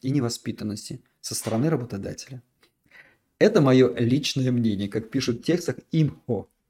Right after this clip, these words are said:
Вы можете не соглашаться. Итак, мы обязательно выясняем, у кого можно подтвердить результаты. Мы обязательно спрашиваем про то, а насколько интересна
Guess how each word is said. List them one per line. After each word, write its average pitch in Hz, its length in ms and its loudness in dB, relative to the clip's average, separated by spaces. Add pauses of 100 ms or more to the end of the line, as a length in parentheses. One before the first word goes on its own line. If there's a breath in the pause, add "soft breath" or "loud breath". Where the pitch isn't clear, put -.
(680 soft breath)
Вы 123 140 4
можете 170 260 2
не 131 60 0
соглашаться. 120 600 -2 (220)
Итак, 147 380 4
мы 139 120 4
обязательно 127 840 2 (540)
выясняем, 117 500 0
у - 40 -6
кого 117 220 2
можно 107 260 0
подтвердить 113 640 -2
результаты. 120 580 -4 (1300 soft breath)
Мы 131 120 2
обязательно 160 480 4
спрашиваем 151 800 2 (320)
про 131 240 2
то, 151 400 0
а 123 60 0
насколько 160 600 0
интересна 143 960 0